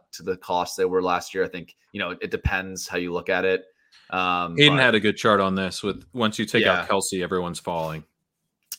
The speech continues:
Speaker 1: Exactly. Yeah, I would definitely recommend looking at Kel-, um, Hayden's chart. It has a little bit more granularity than, than this does. Um, but yeah,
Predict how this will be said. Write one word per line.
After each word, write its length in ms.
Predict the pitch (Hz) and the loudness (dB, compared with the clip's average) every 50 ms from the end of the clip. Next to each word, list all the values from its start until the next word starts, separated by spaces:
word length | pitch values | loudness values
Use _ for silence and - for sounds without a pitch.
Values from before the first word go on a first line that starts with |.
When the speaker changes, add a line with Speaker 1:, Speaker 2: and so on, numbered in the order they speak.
| - _ - | -18 _ -10
Speaker 1:
Exactly. 460 | 135 139 127 135 113 110 110 117 113 | -6 0 4 4 4 4 2 0 2
Yeah, 140 | 110 101 110 | 4 4 4
I 20 | |
would 180 | 110 110 107 - | 2 2 0 0
definitely 320 | 123 120 117 - 131 120 | 0 0 0 0 -2 -2
recommend 720 | 113 110 107 101 - 104 101 95 95 92 90 87 82 - - | 0 0 0 -2 -2 -4 -4 -4 -4 -4 -6 -10 -12 -8 -6
looking 240 | 92 90 - 92 85 | -6 -6 -6 -8 -12
at 80 | 80 | -12
Kel-, 240 | - 98 90 - - | -8 -8 -8 -6 -4
um, 540 | 90 87 87 85 82 80 80 78 76 73 - | -4 -4 -2 -2 -4 -4 -6 -10 -14 -18 -14
Hayden's 380 | - 95 90 87 85 85 82 - | -8 -6 -6 -6 -6 -8 -10 -10
chart. 220 | - 92 90 85 | -8 -6 -6 -4
It 40 | 85 | -4
has 160 | 92 92 80 | -4 -6 -4
a 40 | 85 | -4
little 140 | 92 87 85 | -4 -4 -4
bit 120 | 87 82 87 | -6 -8 -8
more 240 | 92 87 82 85 - _ _ _ | -8 -10 -10 -10 -14 _ _ _
granularity 880 | - 95 95 90 85 85 87 85 82 85 82 85 82 82 82 82 80 80 | -10 -8 -6 -6 -6 -6 -8 -6 -6 -4 -4 -4 -4 -4 -6 -6 -8 -8
than, 380 | 80 80 80 78 78 76 - - | -8 -10 -10 -12 -14 -16 -16 -12
than 180 | - 85 82 80 | -10 -10 -10 -8
this 220 | 76 78 - - | -10 -10 -10 -10
does. 500 | - 78 76 76 76 71 69 - - - - _ _ _ _ _ _ _ _ _ - | -10 -10 -10 -10 -10 -10 -12 -12 -12 -14 -14 _ _ _ _ _ _ _ _ _ -8
Um, 480 | 82 82 80 80 78 76 73 73 73 - _ _ _ _ _ _ _ _ _ _ _ _ - | -6 -4 -4 -4 -6 -8 -10 -14 -20 -20 _ _ _ _ _ _ _ _ _ _ _ _ 4
but 100 | 127 147 | 6 6
yeah, 160 | 120 85 | 6 6